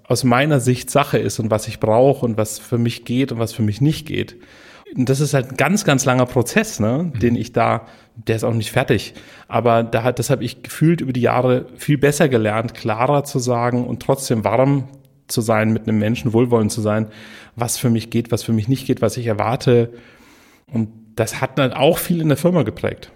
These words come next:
Speaker 1: Also ich glaube, in die ersten, in den ersten Jahren der Firma war das echt schwer, mit mir Konflikte auszutragen, weil wir natürlich Leute eingestellt haben, die da viel besser waren als ich,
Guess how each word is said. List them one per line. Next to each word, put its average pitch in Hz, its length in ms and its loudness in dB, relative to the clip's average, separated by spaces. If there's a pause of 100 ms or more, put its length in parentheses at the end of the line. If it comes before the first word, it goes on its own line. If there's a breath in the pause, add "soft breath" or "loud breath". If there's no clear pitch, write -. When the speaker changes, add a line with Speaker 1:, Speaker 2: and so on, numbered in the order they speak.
(140)
Speaker 1:
Also 117 220 -6
ich 104 100 -12
glaube, 117 340 4
in 113 160 2
die 110 100 -2
ersten, - 340 -6
in 120 160 -2
den 113 40 0
ersten - 300 -4
Jahren 117 240 0
der 131 100 2
Firma 127 280 0
war 107 100 2
das 110 220 -4
echt 143 320 -2
schwer, 139 500 -2 (480 loud breath)
mit 123 180 2
mir 139 360 4
Konflikte 143 840 0 (380)
auszutragen, 117 640 2
weil 117 140 2
wir 110 60 4
natürlich 113 360 2
Leute 117 300 4
eingestellt 113 400 -2
haben, 113 100 -4
die 113 100 -6
da 107 140 2
viel 170 200 -6
besser 160 360 0
waren 107 220 -2
als 92 180 -6
ich, - 380 -10